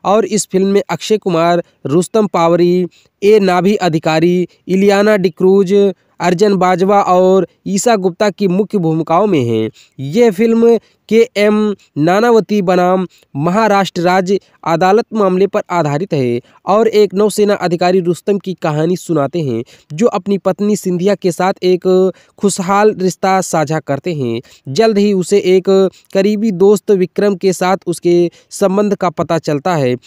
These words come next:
और उस पर उसकी हत्या का आरोप लगाया जाता है। तो फ्रेंड्स, इस फिल्म को निर्देशित करने वाले हैं टीनू सुरेश देसाई और इस फिल्म की कहानी लिखी है विपुल के राहुल ने। तो फ्रेंड्स, यह मूवी आधारित है के एम नानावती पर।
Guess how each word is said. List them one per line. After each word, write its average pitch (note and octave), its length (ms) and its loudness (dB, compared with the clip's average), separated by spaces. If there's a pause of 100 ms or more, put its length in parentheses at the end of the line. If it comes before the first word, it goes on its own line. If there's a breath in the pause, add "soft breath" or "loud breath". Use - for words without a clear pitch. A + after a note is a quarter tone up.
(180 soft breath)
और G#3+ 280 2
उस G3+ 200 -2
पर G#3+ 280 0 (180 soft breath)
उसकी F#3 300 -4
हत्या E3 360 -2
का F#3+ 120 -2
आरोप F3 400 0
लगाया D3 320 -2
जाता C#3+ 320 -2
है। B2 180 0 (260 loud breath)
तो A#3 60 2
फ्रेंड्स, A#3 360 0
इस G#3 140 -6
फिल्म A3 180 0
को G#3+ 140 0
निर्देशित F3+ 520 0
करने F3 260 0
वाले F3 280 2
हैं G3 220 4 (380 soft breath)
टीनू A3+ 480 2 (160 soft breath)
सुरेश A3 460 0
देसाई F#3 480 0
और F3 300 0
इस F#3 160 -2
फिल्म G3 200 -2
की F#3 160 -6
कहानी F3 400 -2
लिखी E3 320 -4
है F3 240 2 (280 loud breath)
विपुल G#3 380 -2
के F#3 220 2
राहुल D3+ 400 0
ने। D#3 280 2 (340)
तो F#3 80 0
फ्रेंड्स, G#3+ 320 0
यह A3 240 2
मूवी G3 300 2
आधारित F3 480 -2
है F#3+ 260 2 (280 soft breath)
के A3 200 2
एम G3+ 120 0
नानावती F3 560 0
पर। A#2+ 360 -2